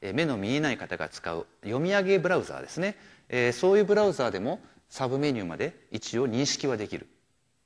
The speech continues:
程度の問題はありますよ。えー、これがね、あの、大量に大量に何階層も出てくるというようなものを全部書くかって言ったら、そこはバランスの問題だと思います。えー、しかし、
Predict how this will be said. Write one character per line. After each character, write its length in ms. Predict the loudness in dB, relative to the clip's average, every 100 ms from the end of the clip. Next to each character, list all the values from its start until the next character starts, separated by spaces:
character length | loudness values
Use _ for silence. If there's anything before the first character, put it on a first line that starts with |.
| _ _ _ _ _ 4
程 140 | 4 6
度 100 | 4
の 80 |
問 160 | 6 6
題 100 | 6
は 60 | 6
あ 40 |
り 40 |
ま 80 | 2
す 120 | 0
よ。 120 | -4 -10 _ _ _ _ -2
え 220 | 2 2 2
ー、 20 |
こ 120 | 4
れ 80 | 4
が 120 | 4
ね、 220 | 2 0 -2
あ 40 |
の、 80 | -8
大 300 | -6 0 4
量 160 | 6 4
に 80 | 2
大 240 | 0 2
量 80 | 2
に 100 | 2
何 200 | 0 -2
階 220 | -4 -6
層 200 | -4 -4
も 100 | -4
出 100 | -4
て 100 | -4
く 100 | -4
る 80 | -10
と 200 | -6 0
い 40 | 4
う 40 |
よ 60 | 4
う 40 |
な 120 | 4
も 140 | 4 4
の 100 | 2
を 60 |
全 200 | 2 2
部 100 | 2 0
書 100 | -2
く 0 |
か 140 | -2
っ 20 |
て 60 | 0
言 80 | -2
っ 40 |
た 120 | 2
ら、 220 | 4 4 0 -4
そ 140 | 0 4
こ 80 |
は 80 | 4
バ 140 | 4 6
ラ 120 | 6
ン 60 |
ス 120 | 4 2
の 60 |
問 160 | 4 6
題 160 | 6
だ 100 | 4
と 80 | 2
思 100 | -4
い 60 | -8
ま 100 | -10
す。 200 | -12 -12 -20 -20 -20 -8 2
え 100 | 2
ー、 20 |
し 100 | 4
か 100 | 4
し、 400 | 6 4 4